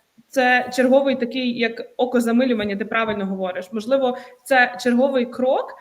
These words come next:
для того, аби відтермінувати оці перемови, які мають бути, тому що оці перемови, які мають бути, вони, ем...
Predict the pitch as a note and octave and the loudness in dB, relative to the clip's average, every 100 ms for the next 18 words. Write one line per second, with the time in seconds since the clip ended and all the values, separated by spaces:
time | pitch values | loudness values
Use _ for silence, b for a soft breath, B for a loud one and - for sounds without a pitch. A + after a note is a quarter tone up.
0 | B - B3 C4+ D#4+ D#4+ - G#3 C4+ C4+ | B -2 0 0 0 0 0 2 2 0
1 | A3 C4 - B3 A#3+ A#3 A#3 B3 D4 E4 | -4 -10 -12 0 2 4 2 -2 -2 -6
2 | D#4 - _ _ - B3 B3+ A#3 G#3 A3+ | -6 -12 _ _ -6 -4 -4 -6 -4 -4
3 | G#3+ G3+ A3 D#4+ F4 F4 D#4 C#4+ B3 B3+ | -4 -2 -4 -4 -6 -8 -6 -4 -4 -6
4 | C4 A#3+ A#3+ A#3+ A#3+ A3 A3 A3+ G#3 F#3+ | -8 -6 -2 -2 -2 -6 -4 -8 -6 -6
5 | G3+ D#4 F4 D4+ D4 D4 C4 B3+ C4+ A3 | -4 -4 -4 -6 -6 -4 -2 -4 -4 -4
6 | A3 C4 D4 B B B - A3+ A3+ A3+ | -2 -2 -2 B B B 0 0 2 2
7 | A3+ A3+ | 2 0